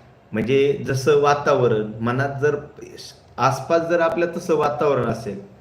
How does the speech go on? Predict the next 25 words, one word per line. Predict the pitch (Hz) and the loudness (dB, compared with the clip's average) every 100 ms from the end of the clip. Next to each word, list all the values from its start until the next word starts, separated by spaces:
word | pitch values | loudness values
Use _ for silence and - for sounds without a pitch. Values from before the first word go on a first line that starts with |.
| - _ _ - | -20 _ _ -4
तर | 185 185 202 | 0 0 0
तशी | 196 202 | 0 0
संगत | 196 - 175 170 160 123 | 0 0 2 2 0 0
लाभते. | 120 - - 107 - - - - | -4 -6 -10 -10 -10 -16 -14 -4
आणि | 123 127 | -2 0
जशी | 139 - 151 | 0 -2 -4
संगत, | - 139 139 127 123 120 - - - - - | -4 -4 -4 -2 -2 -4 -10 -20 -20 -20 -6
तसे | 127 123 117 | -4 0 0
विचार, | 131 - 123 113 113 - - | 0 0 2 2 0 -4 -8
तसे | - | -4
आचार, | 127 139 120 - 110 110 107 - | 2 2 2 -2 -4 -4 -6 -8
तशी | 123 - | -10 -8
कृती, | 127 - 135 113 117 110 107 120 - - _ - | -10 -8 -8 -6 -6 -6 -6 -8 -18 -20 _ -6
आणि | 110 135 143 143 - - - - - - - 185 | -4 -2 -2 -4 -8 -14 -20 -20 -20 -20 -4 0
तसंच | 180 202 202 - - | 2 2 0 -2 -4
आपल्या | 139 139 160 | -4 0 0
मनात | 151 139 147 156 - - - 107 | 0 0 -2 -4 -6 -20 -16 -8
वासना, | 107 139 156 - 127 113 110 110 - | 0 2 2 -4 -4 -2 -2 -6 -2
तेच | 175 175 - | -2 -2 -6
संस्कार, | - 131 123 - 117 113 | -2 -2 -2 -4 -4 -2
आणि | 117 123 - | -4 -8 -6
तसंच | 165 - 170 151 | -8 -4 -6 -4
माणसाचं | 127 123 127 110 156 | -4 -4 -4 -4 -4
नशीब | 151 - 117 98 | -4 -6 -6 -6
घडतं. | 98 98 | -8 -10